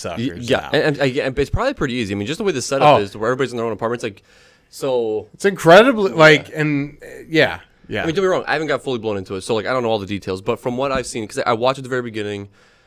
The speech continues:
Speaker 1: I was at a shop today, get my car fixed, and, and then I had to control the T V. So I'm like, I'm like, "This is a perfect opportunity
Speaker 2: Right.
Speaker 1: just to watch something, kinda just, you know what I mean, just k-, kinda get something into it." So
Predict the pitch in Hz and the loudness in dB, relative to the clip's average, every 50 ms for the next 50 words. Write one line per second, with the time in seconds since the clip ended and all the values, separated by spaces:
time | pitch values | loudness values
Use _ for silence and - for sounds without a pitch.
0 | _ _ _ _ _ _ _ - 101 104 101 101 117 120 120 - 127 110 110 - | _ _ _ _ _ _ _ -6 -4 -4 -4 -2 -2 -4 -2 0 0 0 0 -2
1 | - 107 110 104 101 110 107 107 101 - 107 104 101 - 107 101 98 95 - - | -2 -2 -2 -2 -2 -2 -4 -4 -2 -2 -2 -2 -2 -2 -4 -4 -4 -4 -8 -14
2 | - - 104 101 98 - 101 101 101 101 95 92 98 104 98 98 98 95 - 104 | -14 -10 -10 -8 -8 -6 -6 -4 -4 -4 -4 -4 -4 -4 -6 -6 -8 -8 -8 -6
3 | - 107 98 98 95 - 104 98 95 95 85 82 - - 104 104 104 98 113 120 | -4 -4 -4 -4 -4 -6 -8 -8 -6 -8 -10 -10 -12 -14 -12 -12 -12 -12 -14 -8
4 | - - 120 110 - 123 120 113 107 117 120 120 131 - - 143 135 135 160 156 | -4 -4 -4 -4 -4 -4 -4 -4 -4 -6 -6 -6 -6 -4 -2 -4 -4 -2 -4 -4
5 | 165 156 - 139 117 113 107 113 120 131 - 117 123 120 113 107 98 92 - - | -4 -4 -4 -4 -4 -4 -4 -6 -6 -6 -4 -2 0 2 2 2 0 -4 -8 -6
6 | - 139 135 - 123 117 120 123 120 - 143 131 123 127 131 123 120 113 135 127 | -4 -4 -4 -2 2 4 4 4 4 2 0 -2 -2 -2 -4 -4 -4 -2 -2 -2
7 | 123 120 120 110 117 113 107 - - 135 127 123 120 120 117 110 110 104 - - | -2 -4 -4 -6 -6 -8 -8 -10 -8 -4 -4 -2 -2 -2 -2 -4 -6 -8 -10 -14
8 | - - - - 123 117 113 113 113 - 127 107 117 113 113 107 101 - 98 90 | -20 -12 -6 -2 -2 -2 -2 -2 -4 -4 -4 -4 -4 -6 -6 -8 -8 -8 -8 -8
9 | 87 - - - - 110 104 101 101 101 98 95 | -8 -8 -12 -10 -4 -2 0 0 0 0 -2 -6